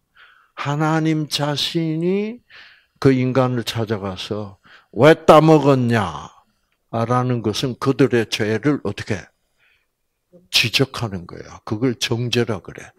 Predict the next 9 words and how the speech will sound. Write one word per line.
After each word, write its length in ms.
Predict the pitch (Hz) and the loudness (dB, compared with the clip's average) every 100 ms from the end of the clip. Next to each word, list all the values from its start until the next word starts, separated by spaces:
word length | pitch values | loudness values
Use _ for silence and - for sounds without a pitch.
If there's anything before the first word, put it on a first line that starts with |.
| - - - - | -20 -20 -20 -10
정죄의 580 | - 120 131 151 147 170 | -2 0 2 4 6 6
목표는 560 | 143 135 - 143 123 101 | 4 0 0 0 0 -4
뭐예요? 400 | 98 101 127 139 _ _ _ _ _ _ _ _ _ _ _ _ _ _ _ _ _ _ _ _ _ - | -6 -6 -8 -14 _ _ _ _ _ _ _ _ _ _ _ _ _ _ _ _ _ _ _ _ _ -8
찾아가서 1000 | - 165 160 151 143 131 - 165 214 - _ - - _ - | 0 2 6 6 6 2 2 -2 -2 -10 _ -20 -20 _ -4
그들이 460 | - 113 120 113 | 0 2 0 0
따먹었다는 720 | - 101 127 143 156 143 135 131 | -4 -2 -2 -4 -2 -2 -2 -4
것을 460 | 120 - 147 160 156 _ _ _ - | -6 -4 -2 -2 -4 _ _ _ -8
지적하고, 920 | - - 143 - - 113 127 151 190 _ _ _ _ - | -8 -4 -4 -4 -6 -6 -4 -6 -8 _ _ _ _ -2
응, 260 | 131 95 | -2 -4